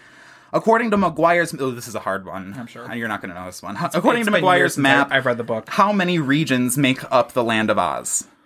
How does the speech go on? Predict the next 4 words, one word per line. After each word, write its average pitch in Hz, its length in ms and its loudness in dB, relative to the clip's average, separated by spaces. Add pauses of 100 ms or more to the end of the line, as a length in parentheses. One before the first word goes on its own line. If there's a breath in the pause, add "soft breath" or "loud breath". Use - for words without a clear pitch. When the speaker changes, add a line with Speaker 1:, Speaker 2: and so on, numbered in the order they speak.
(560 soft breath)
Speaker 2:
Munchkin 160 460 2
Land. 110 380 -6 (500)
Wherever 143 560 0
the 139 300 0